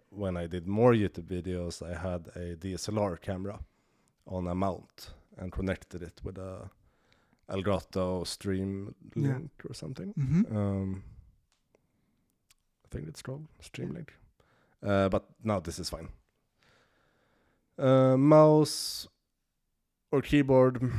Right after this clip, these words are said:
Speaker 1: maybe easier, the same, the one you use, um,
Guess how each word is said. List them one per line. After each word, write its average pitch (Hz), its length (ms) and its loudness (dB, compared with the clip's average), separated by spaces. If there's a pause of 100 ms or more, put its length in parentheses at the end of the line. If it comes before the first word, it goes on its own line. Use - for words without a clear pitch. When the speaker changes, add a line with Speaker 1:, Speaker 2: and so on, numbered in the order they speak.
Speaker 1:
maybe 110 240 0
easier, 104 340 2
the 95 120 0
same, 104 640 0
the 104 180 -2
one 104 340 2
you 104 160 0
use, 113 600 -2 (240)
um, 92 760 -2